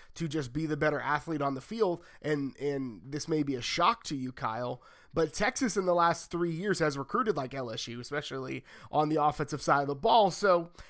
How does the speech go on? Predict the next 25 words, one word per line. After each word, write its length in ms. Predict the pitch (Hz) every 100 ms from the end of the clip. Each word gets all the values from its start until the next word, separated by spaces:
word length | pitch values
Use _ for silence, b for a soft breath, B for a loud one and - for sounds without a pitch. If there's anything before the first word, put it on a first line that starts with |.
| B
it's, 300 | 170 185 - -
it's, 420 | 170 165 - - -
it's 240 | 170 170
frustrating 580 | - 190 190 202 185 170
to 80 | 147
see 320 | - 170 151 - B B
what 220 | 160 160
Matt 260 | 165 156
Rhule 380 | 156 220 233 175
is 160 | 170 139
doing 380 | 160 160 151 156
in 220 | 160 143
Waco, 540 | 175 190 139 117 120 b b b
or 520 | 156 160 156 151 147 b
again, 480 | 151 143 170 147 139
what 180 | 156
Matt 220 | 135 139 -
Campbell 440 | 220 247 190 180
is 140 | 156
doing 360 | 135 156 147 143
in, 360 | 127 135 131 127 b b
in 180 | - 143 -
Ames, 500 | 233 214 165 147 139 -
where 520 | 147 147 147 147 143
Texas 600 | - 185 202 - 160 -